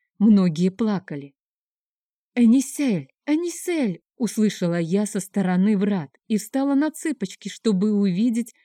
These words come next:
молодую женщину, торопливо перескакивающую с камня на камень. «Мама!»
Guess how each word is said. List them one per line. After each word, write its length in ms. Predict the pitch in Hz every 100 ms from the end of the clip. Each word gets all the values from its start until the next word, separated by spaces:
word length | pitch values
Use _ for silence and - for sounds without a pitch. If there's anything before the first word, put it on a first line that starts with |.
| _ -
молодую 500 | 226 240 233 285 294
женщину, 680 | 214 254 240 190 - 180 180
торопливо 640 | 202 196 190 214 214 202
перескакивающую 1000 | 185 190 185 - 208 208 196 202 190 208
с 100 | -
камня 400 | - 208 220 214
на 140 | 220 240
камень. 500 | - 214 160 139 - _ _ _ _
«Мама!» 500 | 202 220 277 285 349